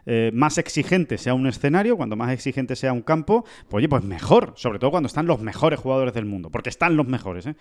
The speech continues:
Quitas a tres, cuatro que no son europeos o americanos y están los mejores del mundo. Entonces, bueno, cuanto más exigente sea, pues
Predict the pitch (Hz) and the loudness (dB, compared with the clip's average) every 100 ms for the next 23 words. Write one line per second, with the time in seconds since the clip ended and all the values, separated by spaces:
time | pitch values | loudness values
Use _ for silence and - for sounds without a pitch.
0 | - _ - 110 117 123 123 120 120 143 | -18 _ -8 -4 -2 -2 0 -2 0 0
1 | 131 - 139 127 120 117 - - - 120 | 0 2 2 2 0 -2 -6 -12 -4 -4
2 | 120 117 117 113 117 117 110 110 170 196 | -2 -2 -2 0 0 -2 -4 -4 -4 -6
3 | - 107 135 135 120 117 123 110 110 107 | -10 -8 -4 -2 -2 -4 -4 -4 -4 -4
4 | 98 95 120 160 151 - - - 190 117 | -6 -4 -2 -2 -4 -12 -8 -6 -2 -4
5 | 95 98 117 127 143 135 139 151 185 165 | -2 -2 -2 -2 -2 -2 -4 -2 -2 -2